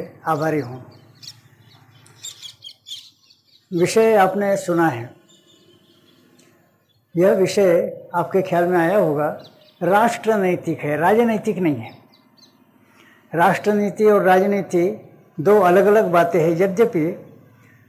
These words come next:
राष्ट्रनीति के बड़े सर्कल में एक छोटा सर्कल राजनीति का है, बहुत ज़्यादा बड़ा नहीं है।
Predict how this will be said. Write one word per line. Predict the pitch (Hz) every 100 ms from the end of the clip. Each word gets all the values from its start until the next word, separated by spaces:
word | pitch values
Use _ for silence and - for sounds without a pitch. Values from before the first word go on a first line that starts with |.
| _ _ _ _
राष्ट्रनीति | 165 202 202 - 208 196 190 196
के | 185 220
बड़े | 175 190 247
सर्कल | - 208 - 190
में | 180 165 175
एक | - 208 214
छोटा | 220 240 240
सर्कल | 214 208 214
राजनीति | 208 185 185 175 175
का | 160
है, | 147 135
बहुत | 139 185 175
ज़्यादा | 185 185
बड़ा | 185 175
नहीं | 190 226 165
है। | 139